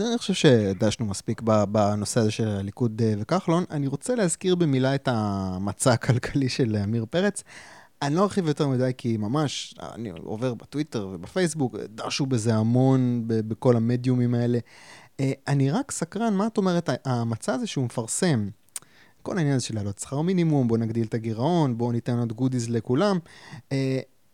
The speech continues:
מצע כזה, יעלה את הפופולריות שלו, יוריד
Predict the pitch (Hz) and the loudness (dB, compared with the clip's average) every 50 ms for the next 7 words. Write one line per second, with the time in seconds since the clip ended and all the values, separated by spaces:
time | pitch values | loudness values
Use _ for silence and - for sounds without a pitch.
0 | - 147 135 - - 208 208 - - 196 147 120 110 98 - _ _ _ _ _ | -4 -4 -4 -2 0 -2 -2 0 0 -2 0 0 -2 -4 -4 _ _ _ _ _
1 | _ _ _ _ _ - 123 117 107 98 98 104 117 135 175 208 202 - 202 - | _ _ _ _ _ -10 -8 -6 -6 -6 -6 -4 -2 -2 -2 -2 -2 -4 -4 -4
2 | - 202 - - 202 196 196 208 202 202 202 196 - 214 202 202 208 214 - _ | -4 -6 -2 -2 0 0 0 0 -2 -4 -4 -4 -4 -4 -2 -2 -2 -4 -6 _
3 | _ - - 131 123 123 117 107 104 127 160 190 220 214 196 | _ -10 -6 -2 0 0 0 0 0 -2 -2 -2 -2 -4 -4